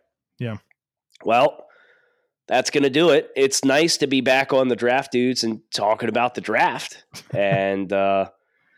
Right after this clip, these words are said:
Speaker 2: the, we got the Super Bowl this weekend coming up, so we are nearing the end. To be fair, we've got X F L coming up next month, Joe.
Speaker 1: Uh, you know, I, I, I mean, I, I ho-, wish it all the best, but I don't know that I,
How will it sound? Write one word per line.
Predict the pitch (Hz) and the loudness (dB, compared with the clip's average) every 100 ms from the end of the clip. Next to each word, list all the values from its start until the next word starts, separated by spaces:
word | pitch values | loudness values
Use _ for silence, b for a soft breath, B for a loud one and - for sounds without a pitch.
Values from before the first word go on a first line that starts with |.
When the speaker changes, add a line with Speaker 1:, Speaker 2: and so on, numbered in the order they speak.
| _ - | _ -10
Speaker 2:
the, | 95 104 | -4 -2
we | 90 120 | 0 0
got | 113 | -2
the | - | -2
Super | - 147 131 | -4 -4 -4
Bowl | 123 135 | 0 2
this | 131 127 | 2 0
weekend | 135 131 131 127 | -4 -2 -2 -2
coming | 127 123 123 | -2 -2 0
up, | 123 120 - | 0 0 -2
so | - 113 110 107 | -2 0 2 0
we | 110 120 | 0 0
are | 110 110 107 _ 98 98 | 2 0 -2 _ -16 -12
nearing | 123 135 151 139 | -2 0 2 2
the | 127 | 2
end. | 135 123 101 - _ | 2 0 -4 -6 _
To | - | -10
be | 107 | -6
fair, | 156 190 | -4 0
we've | 131 123 | 0 0
got | - 196 | 0 2
X | 139 - | 0 0
F | 120 - | -4 0
L | 165 | 0
coming | - 101 98 | 0 -2 -2
up | 95 | -2
next | 101 - | -4 -4
month, | 117 123 - | -4 -4 -6
Joe. | - | -8
Speaker 1:
Uh, | 131 131 110 _ - | -2 -2 -4 _ -4
you | 139 | 0
know, | 147 135 | 2 2
I, | 123 107 - | -2 -6 -12
I, | 131 120 - | -8 -8 -8
I | 139 | -4
mean, | 139 | -2
I, | 131 131 | -2 -4
I | - 139 | -2 0
ho-, | 147 | 2
wish | 175 170 165 | 2 2 2
it | |
all | 160 151 | 2 2
the | 131 | 2
best, | 135 135 - | 0 0 0
but | 127 | 0
I | |
don't | 143 | 0
know | 147 135 | 0 0
that | 131 | 0
I, | 131 | 0